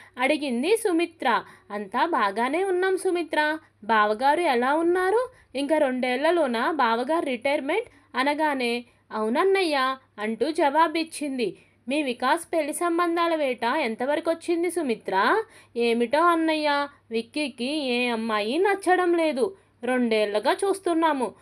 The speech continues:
ఒక్కసారి అనుకుంటాను, ఏ ప్రేమ వివాహమైనా చేసుకున్నాడు కాదు, మాకు ఈ బాధలుండేవి కాదు"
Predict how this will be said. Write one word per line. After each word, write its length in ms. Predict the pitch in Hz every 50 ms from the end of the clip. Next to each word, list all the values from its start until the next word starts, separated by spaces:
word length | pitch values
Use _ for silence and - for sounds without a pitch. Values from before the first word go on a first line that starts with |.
| _ _ _ -
ఒక్కసారి 640 | 240 247 - - 277 254 247 262 226 208 208 247 330
అనుకుంటాను, 720 | 381 349 320 320 - 339 330 320 311 330 294 285 269 240 202 - - _ _ -
ఏ 120 | 269 294 311
ప్రేమ 360 | - - 247 240 233 240 269
వివాహమైనా 840 | 285 302 277 302 311 311 277 311 330 311 302 285 262 254 277 320 330 - 285
చేసుకున్నాడు 600 | 254 226 220 - - - 254 254 269 269 277 277
కాదు, 480 | 277 - 294 285 285 254 370 453 539 539 - - _ _ _ _ _ _ -
మాకు 340 | 262 277 277 247 - 277 302
ఈ 160 | 349 370 294
బాధలుండేవి 800 | 233 226 220 220 220 214 240 269 277 269 269 277 285 294 285 294
కాదు" 480 | - 302 285 277 269 277 349 415 440